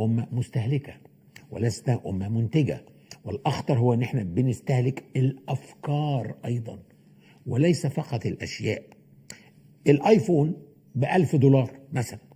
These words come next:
قيمته في السوفت وير اللي بيشغله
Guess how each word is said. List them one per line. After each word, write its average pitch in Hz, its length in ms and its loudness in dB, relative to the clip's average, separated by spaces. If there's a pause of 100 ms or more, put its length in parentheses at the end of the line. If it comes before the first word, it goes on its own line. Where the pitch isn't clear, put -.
(520)
قيمته 226 500 6 (180)
في - 60 -4
السوفت 196 420 0
وير 247 200 6
اللي 214 140 8
بيشغله 180 640 4